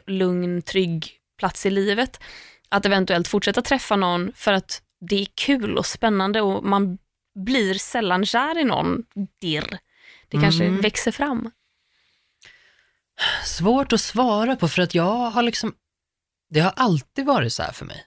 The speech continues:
Speaker 1: Mm.
Speaker 2: Det har varit så sen min, liksom, sen min debut in i, i datingvärlden, liksom. Jag har inte klickat med folk på det sättet riktigt.
Speaker 1: Mm.
Speaker 2: Och när jag har klickat, eh, så har det varit ganska, liksom, ordentligt.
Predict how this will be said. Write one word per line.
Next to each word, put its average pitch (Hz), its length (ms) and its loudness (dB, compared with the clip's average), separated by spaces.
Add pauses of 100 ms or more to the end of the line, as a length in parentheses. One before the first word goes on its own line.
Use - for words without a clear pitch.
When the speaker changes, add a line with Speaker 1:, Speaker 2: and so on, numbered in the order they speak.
(160)
Speaker 1:
Mm. 214 120 -8
Speaker 2:
Det 175 60 2
har 214 80 4
varit 214 260 0
så 165 120 -4
sen 156 200 0
min, 147 200 0
liksom, 135 520 -4
sen 156 180 0
min 131 220 0
debut 143 720 -2
in 80 200 -12
i, 78 40 -12 (120)
i 123 160 0
datingvärlden, 87 920 -6
liksom. 127 260 -4
Jag 170 80 2
har 240 120 -4
inte 220 220 -8 (160)
klickat - 640 -6
med 247 120 -2
folk - 300 -4
på - 80 -6
det - 180 0
sättet - 380 -4
riktigt. - 500 -10
Speaker 1:
Mm. 233 200 -8
Speaker 2:
Och - 240 0
när 170 220 2
jag 208 120 2
har 208 40 0
klickat, - 640 0 (120)
eh, 120 240 2
så 120 180 0
har 117 140 4
det 113 60 2
varit 113 240 2
ganska, 113 600 0 (800)
liksom, 113 1200 0
ordentligt. 131 1200 0